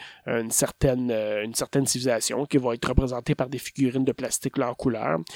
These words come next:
Et on va avoir un, un divers terrains, là, qui sont, qui sont des tuiles sur le plateau. Une certaine partie va être face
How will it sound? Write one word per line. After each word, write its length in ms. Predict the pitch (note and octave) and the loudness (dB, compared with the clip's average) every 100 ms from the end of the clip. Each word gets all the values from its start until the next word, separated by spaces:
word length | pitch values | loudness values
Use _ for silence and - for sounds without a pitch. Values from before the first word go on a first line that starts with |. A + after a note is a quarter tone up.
| - - - | -14 -2 8
Et 120 | D3 | 8
on 160 | C3+ | 8
va 120 | C3+ C#3 | 6 8
avoir 260 | C#3+ D#3+ | 10 10
un, 640 | C#3 A#2+ A2+ A2+ A2+ A2 A2 | 10 6 2 0 0 0 -4
un 40 | |
divers 440 | B2+ C3 C#3+ C#3 | -4 0 4 4
terrains, 480 | - D3 B2 A#2 A#2+ | 4 2 4 2 0
là, 60 | D3+ | 0
qui 80 | - - | 0 0
sont, 260 | B2 A#2 | 0 0
qui 100 | A2+ | -2
sont 120 | C3+ | -2
des 160 | B2+ B2+ | 0 0
tuiles 340 | - C#3+ C#3+ | 2 4 4
sur 140 | C#3 C3+ | 4 2
le 100 | B2 | 2
plateau. 400 | - A2 C3+ D#3+ | 0 2 4 4
Une 80 | D3+ | 2
certaine 320 | B2+ D#3 D3 | 4 4 4
partie 320 | C3+ - D#3+ | 2 0 2
va 160 | C#3 C3+ | 2 0
être 140 | - | -2
face 320 | C3 - - | -6 -4 -6